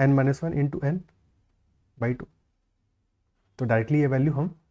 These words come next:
लिख सकते हैं, अगर हमें ये प्रोग्रेशन, ये समझ में आ रहा है सीरीज। पूरा ये कहानी लिखने की जरूरत नहीं है, isn't it so? ये कहानी तो समझने के लिए लिखी है, but एग्जाम में इतना लिखने की जरूरत नहीं। एग्जाम में सीधे आप पहले ही स्टेप पे ये बात लिख दोगे और उसके बाद में n by टू को कॉमन ले लोगे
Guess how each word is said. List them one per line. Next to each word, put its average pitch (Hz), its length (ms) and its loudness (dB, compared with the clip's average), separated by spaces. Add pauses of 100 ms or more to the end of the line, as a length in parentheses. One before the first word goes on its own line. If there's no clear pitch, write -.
(560)
लिख 143 120 4
सकते 156 300 2
हैं, 160 140 2 (440)
अगर 131 180 4
हमें 127 200 0 (320)
ये 135 140 4 (1500)
प्रोग्रेशन, 127 360 4
ये 151 80 4
समझ 147 300 8
में 156 120 10
आ 151 40 10
रहा 156 100 6
है 160 60 8
सीरीज। 170 380 2 (880)
पूरा 147 140 8
ये 160 260 8
कहानी 143 280 8
लिखने 160 200 6
की 165 60 8
जरूरत 165 240 6
नहीं 190 140 6
है, 202 120 2 (280)
isn't 170 200 8
it 185 120 4
so? 214 100 0 (380)
ये 139 60 6
कहानी 143 240 8
तो 208 80 6
समझने 196 380 8
के 214 80 8
लिए 208 80 10
लिखी 190 220 6
है, 240 120 4 (280)
but 185 200 4
एग्जाम 135 300 6
में 220 100 6
इतना 196 180 2
लिखने 185 200 4
की 196 60 8
जरूरत 185 200 6
नहीं। 196 100 6
एग्जाम 170 220 4
में 202 100 6
सीधे 190 340 6
आप 220 240 10
पहले 175 200 10
ही 220 60 8
स्टेप 208 240 2
पे 208 80 8
ये 202 60 10
बात 190 180 6
लिख 190 100 2
दोगे 196 200 2
और 160 160 2
उसके 156 180 2
बाद 165 100 4
में 170 100 2
n 151 140 4
by 151 100 6
टू 160 80 0
को 160 100 2
कॉमन 165 220 2
ले 185 80 4
लोगे 180 220 0